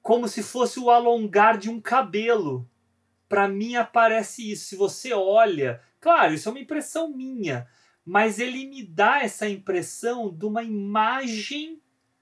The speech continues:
de santo. Então isso tudo faz com que essa impressão do "eram os deuses astronautas" é a gente estar vendo os supostos deuses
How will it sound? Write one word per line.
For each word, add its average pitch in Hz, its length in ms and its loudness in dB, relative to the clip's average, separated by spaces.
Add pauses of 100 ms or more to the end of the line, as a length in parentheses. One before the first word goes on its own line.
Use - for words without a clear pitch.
(200)
de 180 220 -12
santo. 226 920 -8 (1400)
Então 226 420 0
isso 269 520 -8
tudo 151 720 -6 (460)
faz 214 460 2
com 220 260 -10
que 226 300 -8
essa 214 400 0
impressão 196 1000 2
do 156 300 -2
"eram 254 460 2
os 190 240 -6
deuses 160 560 0
astronautas" 151 1200 -2 (220)
é 196 80 4
a 190 60 6
gente 208 320 -2
estar 233 360 4
vendo 170 800 -6 (300)
os 208 160 -8
supostos 202 960 2
deuses 185 580 -2